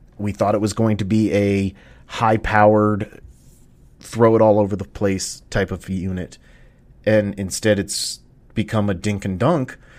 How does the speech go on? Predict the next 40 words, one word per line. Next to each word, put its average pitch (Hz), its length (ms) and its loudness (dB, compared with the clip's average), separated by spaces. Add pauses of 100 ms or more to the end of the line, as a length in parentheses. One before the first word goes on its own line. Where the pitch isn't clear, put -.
(160)
which - 300 0 (540)
is 180 140 6
perfectly - 480 -6
fine. 139 340 -4
You 123 100 2
can 113 260 0
win 110 500 2 (180)
dinking 123 400 0
and 101 100 0
dunking, 95 440 -2
and 90 60 -6
I, 101 280 -2
I 104 160 0
don't 98 260 -2
really 98 220 0
like 90 240 -4
that 87 180 -6
term, 92 360 -6
but 95 180 -4 (880)
you, 139 180 0
you 156 160 2
can 110 240 2
win 139 340 4 (140)
with 117 240 -2
the 107 80 -2
short - 380 -2
passing 90 400 -4
game. - 300 -12 (1000)
But 113 280 0 (1200)
you 123 160 0
just 117 160 -2
have 120 160 -2
to 95 80 -6
make 95 160 -4
the 85 80 -6
right 82 180 -4
play 117 180 0
calls, - 400 -10 (160)
and 90 120 -12
I 80 140 -12